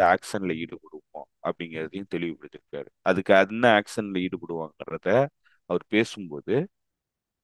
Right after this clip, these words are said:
நாங்க வந்து அந்த ஆயுதங்களை உற்பத்தி பண்றது மட்டும் இல்ல, அதை எங்க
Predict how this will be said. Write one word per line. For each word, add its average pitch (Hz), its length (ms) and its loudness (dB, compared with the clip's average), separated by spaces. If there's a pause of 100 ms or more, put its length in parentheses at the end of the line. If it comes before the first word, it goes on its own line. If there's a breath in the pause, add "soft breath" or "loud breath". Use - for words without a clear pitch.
(240)
நாங்க 123 400 6
வந்து 110 240 0 (100)
அந்த 104 240 2
ஆயுதங்களை 101 540 4
உற்பத்தி 82 400 -6
பண்றது 80 360 -10
மட்டும் 76 360 -18
இல்ல, 76 180 -6 (920)
அதை 95 260 4
எங்க 139 340 4